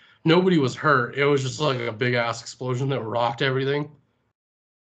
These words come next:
But it didn't, like, blow up the facility or nothing like that. And then, I don't know if you remember this, but, like, years ago, they had, like, a little,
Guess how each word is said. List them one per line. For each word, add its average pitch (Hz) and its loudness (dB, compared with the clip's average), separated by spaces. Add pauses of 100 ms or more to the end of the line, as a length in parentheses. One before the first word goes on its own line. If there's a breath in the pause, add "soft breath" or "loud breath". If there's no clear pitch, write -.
(420)
But 147 2
it 131 0
didn't, 147 -2
like, 113 -4
blow 117 0
up 117 -2
the 110 -10
facility 113 -6
or 127 2
nothing 127 -2
like 127 -2
that. 127 -6
And 127 0
then, 123 2
I - -6
don't 131 0
know 127 2
if 123 -2
you 127 -4
remember 120 -2
this, 113 -10
but, 117 -10
like, 113 -12
years 120 -4
ago, 135 0
they 123 -4
had, 120 -2
like, 113 -4
a 113 -10
little, 117 -8